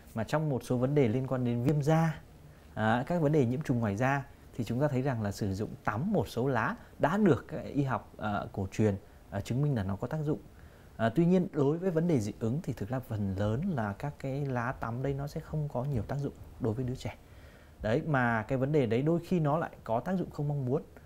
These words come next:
Đấy là có thể làm đứa trẻ tăng cái vấn đề dị ứng nặng hơn khi nó dị ứng với các cái lá tắm đấy.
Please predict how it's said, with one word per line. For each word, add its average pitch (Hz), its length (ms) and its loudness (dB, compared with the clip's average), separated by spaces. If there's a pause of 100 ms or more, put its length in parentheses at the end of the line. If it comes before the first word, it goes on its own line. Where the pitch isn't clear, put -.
(220)
Đấy 151 200 4
là 190 340 0
có 135 180 0
thể 143 200 0
làm 104 320 -2
đứa 113 100 -2
trẻ 104 280 -6
tăng 185 260 0
cái 185 80 0
vấn 175 160 0
đề 139 140 4
dị 110 120 -2
ứng 123 140 -4
nặng 143 160 -4
hơn 151 200 2
khi 165 320 0
nó 143 200 0
dị 139 200 -4
ứng 117 180 -4
với 135 120 -6
các 139 180 -12
cái 135 100 -2
lá 120 120 -6
tắm 120 220 -8
đấy. 120 200 -2